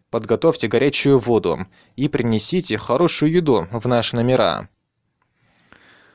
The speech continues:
Стоит заметить, что такую ситуацию Грин и Джао обсудили заранее.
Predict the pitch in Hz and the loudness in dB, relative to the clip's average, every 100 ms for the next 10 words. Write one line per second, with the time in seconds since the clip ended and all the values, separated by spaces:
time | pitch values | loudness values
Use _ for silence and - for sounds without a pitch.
0 | _ _ _ _ _ - - 156 143 131 | _ _ _ _ _ -8 -2 4 4 4
1 | 117 107 170 190 202 - - 180 - 294 | 0 2 0 0 -4 -4 -4 -4 0 2
2 | 254 - - 127 190 - - 117 104 104 | 2 0 -2 0 0 0 0 2 0 -2
3 | 110 135 139 113 120 - 143 185 113 95 | 0 0 0 -2 -4 0 2 2 2 0
4 | - 110 - 120 113 226 156 117 110 113 | -2 -6 -2 -2 0 0 2 2 0 0
5 | 110 101 76 65 - | 0 -2 -2 -6 -10